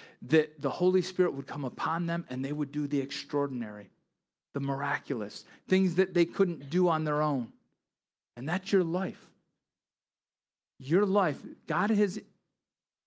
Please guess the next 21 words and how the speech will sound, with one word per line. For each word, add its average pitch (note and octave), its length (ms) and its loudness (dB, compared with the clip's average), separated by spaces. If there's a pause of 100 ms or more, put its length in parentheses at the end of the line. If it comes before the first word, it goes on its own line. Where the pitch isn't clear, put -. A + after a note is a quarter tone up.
(480)
imparted F#3 640 -2
to F#3 100 -4
you D#3 400 2 (540)
the C#3+ 100 0
Holy D#3 320 0
Spirit. B2 440 0
It's C#3+ 220 -6
the C#3+ 160 -4
seal, C#3 500 0
the A#2+ 200 -6
earnest, C#3+ 420 -2
the B2 80 -2
down C#3+ 420 -2
payment. C#3 480 -2 (1200)
You're A#2+ 100 -6
sealed C#3 460 2
if A#2+ 140 -6
you're C3+ 60 -2
born C3 260 -2
again C3 280 0
today. D3+ 380 -6